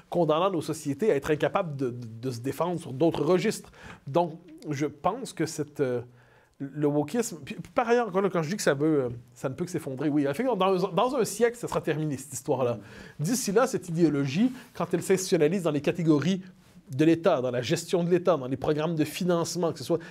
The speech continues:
Speaker 1: des programmes en chimie, des programmes en médecine, des programmes en physique, en, c'est, c'est, c'est, c'est, c'est en partout. Eh bien,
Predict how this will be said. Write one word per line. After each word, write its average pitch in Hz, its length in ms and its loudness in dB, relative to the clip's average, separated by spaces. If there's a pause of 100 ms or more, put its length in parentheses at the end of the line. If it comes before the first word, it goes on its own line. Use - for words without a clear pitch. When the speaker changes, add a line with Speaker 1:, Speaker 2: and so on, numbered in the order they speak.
Speaker 1:
des 127 80 -10
programmes 147 220 -2
en 151 80 0
chimie, 175 640 0
des 147 100 -4
programmes 147 500 -4 (320)
en 139 120 -2
médecine, 175 640 -2
des 147 80 -4
programmes 147 400 -2
en 135 100 -4
physique, 185 720 -2 (180)
en, 127 120 -10 (240)
c'est, - 180 -16 (300)
c'est, - 160 -14
c'est, - 280 -12
c'est, - 200 -16
c'est - 100 -12
en 180 120 -6 (160)
partout. - 500 2 (840)
Eh 156 100 2
bien, 170 500 2